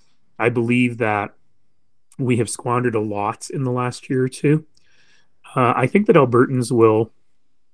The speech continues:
forgive a lot of things with a Conservative government. What they won't forgive is incompetence.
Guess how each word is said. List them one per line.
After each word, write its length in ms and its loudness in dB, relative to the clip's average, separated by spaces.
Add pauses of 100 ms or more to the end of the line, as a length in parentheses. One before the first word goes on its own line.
(380)
forgive 320 2
a 60 4
lot 300 4
of 80 -2
things 360 -10
with 140 -8
a 40 -14
Conservative 520 -6
government. 480 -14 (1800)
What 180 4
they 100 4
won't 260 4
forgive 340 2
is 140 -6
incompetence. 920 -12